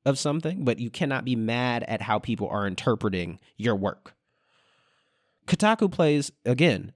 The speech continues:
an incredibly important role in game journalists, but their solid reporting does not translate to their readers when it is followed up by takes that at best,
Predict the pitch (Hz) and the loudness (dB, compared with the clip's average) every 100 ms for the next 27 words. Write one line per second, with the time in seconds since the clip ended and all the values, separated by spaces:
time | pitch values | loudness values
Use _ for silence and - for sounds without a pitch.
0 | 120 131 123 - 190 175 151 147 131 135 | 2 2 2 2 4 4 4 2 2 2
1 | 135 117 110 160 151 98 95 127 170 98 | 2 2 2 4 2 0 0 2 2 0
2 | 95 76 - - - - 135 135 - 147 | -2 -4 -8 -12 -12 -2 2 2 2 4
3 | 156 185 175 170 - 123 117 113 104 95 | 4 4 2 -2 2 4 4 2 0 -2
4 | 104 101 127 - - 120 117 117 107 113 | 0 2 2 0 0 0 0 0 -2 -2
5 | 107 101 101 95 92 101 101 98 90 - | -2 -2 -2 -4 -4 -4 -4 -6 -8 -4
6 | - 131 139 123 113 - 98 95 - - | 2 4 4 2 0 -2 -4 -4 -4 -4
7 | 135 - 117 107 95 - 190 220 - - | -2 -2 -2 -2 -6 -2 0 0 -2 -14
8 | - | -20